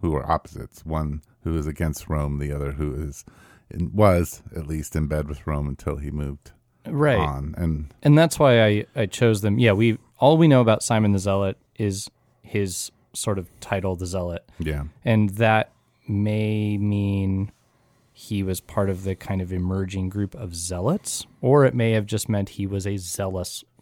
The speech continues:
Speaker 2: person, likely for the law.
Speaker 1: Mm-hmm.
Speaker 2: Either way,
Speaker 1: He's gonna have problems with
Speaker 2: he's
Speaker 1: Matthew.
Speaker 2: gonna have problems with Matthew. Right,
Speaker 1: Right.
Speaker 2: exactly. And so that's, that's where I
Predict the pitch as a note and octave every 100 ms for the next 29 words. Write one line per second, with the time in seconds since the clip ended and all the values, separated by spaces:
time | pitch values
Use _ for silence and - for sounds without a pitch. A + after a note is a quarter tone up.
0 | _ - - B2+ - G2+ F2+ F#2 F#2+ -
1 | A#2 F#2 - F2 F2 E2+ F2+ E2 E2+ F#2
2 | E2 D#2+ - _ _ - D#2+ D2 D2 C#2+
3 | D2 - G3+ A3 C3+ A2+ C3+ G#2+ F2+ F#2
4 | - _ - D#2+ A2+ F#2+ G2+ E2+ - D#2+
5 | D2 C#2+ - E3 D3 D3 C3 D#3 C3 A2+
6 | G2+ A2+ F#2+ - F#2+ F2+ - A2 G#2 G2
7 | G2+ G2 F#2 G#2 G2+ A2 G#2+ G#2 - -
8 | A2 G#2 - - _ - F#2 - G#2 F#2+
9 | G2